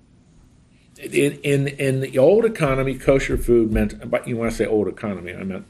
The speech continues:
the Mosaic Covenant, the old, the law. Kosher food meant something. In the new order of things, it's irrelevant. If you choose to eat kosher food, that's fine, but don't make it a demarcation point between you and Gentiles.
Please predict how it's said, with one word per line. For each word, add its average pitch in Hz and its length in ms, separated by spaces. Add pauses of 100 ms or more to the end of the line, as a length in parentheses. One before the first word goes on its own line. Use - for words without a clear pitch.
(600)
the 85 60
Mosaic 95 400
Covenant, 95 400
the 90 80
old, 95 240
the 90 80
law. 95 320 (800)
Kosher 185 340
food 131 300
meant 135 240
something. - 360 (1080)
In 117 160
the 107 80
new 196 240
order 117 340
of - 80
things, 98 420 (260)
it's - 100
irrelevant. 107 500 (1700)
If 143 160
you 170 80
choose 165 300
to 135 120
eat 139 160
kosher 135 240
food, 123 220
that's 113 160
fine, 160 180
but 101 160
don't 160 180
make 139 220
it 139 140
a 117 80
demarcation 120 680
point 107 260
between 101 320
you 107 120
and 95 80
Gentiles. 95 560